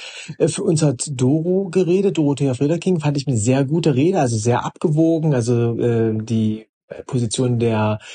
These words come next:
äh, Landwirtinnen und Landwirte ernst nehmend, trotzdem zeigend, wo Änderungsbedarf ist und, äh, welche Dinge angestoßen sind, äh, welche Dinge auch noch nicht angestoßen sind und woran das jeweils liegt.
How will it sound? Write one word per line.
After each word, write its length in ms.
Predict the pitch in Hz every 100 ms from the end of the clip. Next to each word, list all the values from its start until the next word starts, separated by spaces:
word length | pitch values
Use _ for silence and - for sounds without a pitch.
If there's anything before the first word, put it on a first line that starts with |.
| - -
äh, 100 | -
Landwirtinnen 760 | 110 110 151 156 - 160 151 135
und 60 | 113
Landwirte 580 | 117 156 156 160 143 -
ernst 440 | 110 175 180 -
nehmend, 800 | 160 165 165 165 156 151 - -
trotzdem 500 | - 135 - 147 135
zeigend, 480 | 123 123 123 131 123
wo 120 | 123
Änderungsbedarf 1040 | 117 147 165 143 143 - 131 123 120 123 -
ist 320 | 120 - -
und, 340 | - 113 113
äh, 200 | 127 117
welche 200 | 117 120
Dinge 220 | 120 117
angestoßen 560 | 104 147 147 147 135 131
sind, 180 | 131 127 - - - -
äh, 80 | 131
welche 380 | 117 117 117
Dinge 480 | 120 120 117 113 117
auch 320 | - - -
noch 140 | 117 107
nicht 200 | 135 143
angestoßen 540 | 160 156 - 156 151
sind 180 | 139 143
und 80 | 131
woran 240 | 117 120
das 100 | 123
jeweils 260 | 120 117 104
liegt. 200 | 165